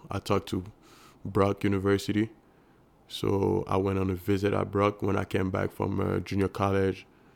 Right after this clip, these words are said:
Then, uh, yeah, the visit went all right, you know. Uh, all right, I guess, uh,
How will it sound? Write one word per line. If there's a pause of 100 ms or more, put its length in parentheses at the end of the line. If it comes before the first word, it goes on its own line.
(500)
Then,
uh, (240)
yeah,
the
visit
went
all
right,
you
know. (320)
Uh, (1200)
all
right,
I
guess,
uh,